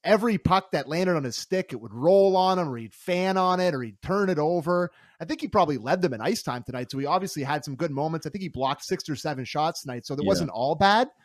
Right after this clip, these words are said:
Speaker 1: But I thought he had some notable whiffs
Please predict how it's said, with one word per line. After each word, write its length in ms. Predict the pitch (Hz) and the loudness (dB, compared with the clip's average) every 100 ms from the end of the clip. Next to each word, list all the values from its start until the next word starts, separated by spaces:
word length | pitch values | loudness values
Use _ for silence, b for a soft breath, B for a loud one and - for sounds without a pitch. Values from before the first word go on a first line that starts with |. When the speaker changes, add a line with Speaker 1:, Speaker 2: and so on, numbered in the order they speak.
| b b - | b b 0
Speaker 1:
But 80 | 180 | 0
I 60 | |
thought 380 | 175 196 202 214 - | 2 2 2 0 -4
he 260 | - 185 185 | -10 -2 2
had 260 | 165 156 | 2 2
some 320 | - 135 123 | -4 -6 -4
notable 720 | 131 165 208 170 127 110 101 _ _ - | 2 4 6 4 2 -4 -6 _ _ -18
whiffs 720 | 113 170 185 - - - - | -2 4 4 2 -6 -6 -10